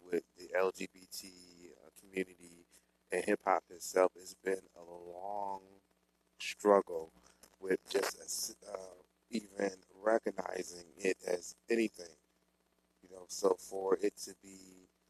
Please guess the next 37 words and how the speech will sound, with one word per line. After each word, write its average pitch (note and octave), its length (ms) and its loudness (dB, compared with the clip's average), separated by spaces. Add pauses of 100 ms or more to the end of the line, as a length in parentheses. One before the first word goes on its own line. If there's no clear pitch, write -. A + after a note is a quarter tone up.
(440)
where F#2+ 320 2
it G2 280 -14
is F#2+ 300 -4 (120)
now, G2+ 420 2 (100)
it F#2+ 640 -18 (180)
is F#2+ 800 -14 (580)
like, F2 160 -8 (220)
wow, G#2+ 300 8 (160)
you F2 100 -20
know, F2+ 160 -20 (680)
the - 60 -20 (120)
door F#2+ 120 -8
is F2+ 160 -14
open A2 340 -8
now. F2 180 -20
All F#2 120 -20
we G2+ 80 -16
gotta F#2+ 320 -6
do F#2+ 120 -14 (140)
is E2+ 120 -20
just, F2 340 -12 (420)
well, G#2+ 180 -4
it's A2 160 0
not G2 200 -2
open, A2 320 2
it's - 200 -4
unlocked. F2+ 680 4 (760)
<laughs> - 340 12 (160)
Now G#2+ 120 6
all G#2+ 100 10
we A2 80 6
gotta G#2+ 220 12
do G#2 220 -10
is G#2 140 -10
just, G2 380 -2
you G2+ 180 -16
know, F#2 240 2